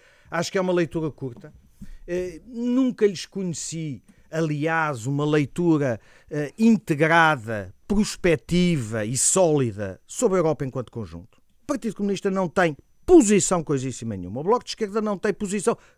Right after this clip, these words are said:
coisíssima nenhuma. Tem uma posição negativa, mas não tem uma posição positiva. Eh, eh, e nós não vamos só, não avançamos só, este governo, enfim,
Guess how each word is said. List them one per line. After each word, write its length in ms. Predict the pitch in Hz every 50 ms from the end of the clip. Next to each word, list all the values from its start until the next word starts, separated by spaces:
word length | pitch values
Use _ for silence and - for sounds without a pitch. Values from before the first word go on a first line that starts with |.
| _ _
coisíssima 640 | - 277 262 240 190 143 151 143 - - 127 113 101
nenhuma. 200 | 92 92 107 127
Tem 120 | - 180
uma 120 | 185 196 185
posição 300 | - 185 175 - 220 220
negativa, 500 | 214 185 196 - - 196 185 117 - - _ _ _ _ _ _ _ _ -
mas 100 | 180 214
não 140 | 226 220 170
tem 220 | - 233 233 220
uma 120 | 202 185
posição 320 | 139 - - 143 - 190 165
positiva. 480 | 135 - 135 120 - 160 143 98 80 - - - - _ - - - _ -
Eh, 480 | 170 160 160 160 170 165 170 165 160
eh, 40 | 151
e 100 | 170 180
nós 200 | 180 202 202 180
não 140 | 202 202 190
vamos 300 | 170 208 202 180 143 -
só, 280 | - - 165 139 147
não 200 | 151 165 175 175
avançamos 560 | 170 151 170 170 160 - - 160 160 151 - -
só, 240 | - 123 120 147
este 160 | 156 - - 113
governo, 500 | 104 98 123 156 170 180 160 127 104 92
enfim, 160 | - -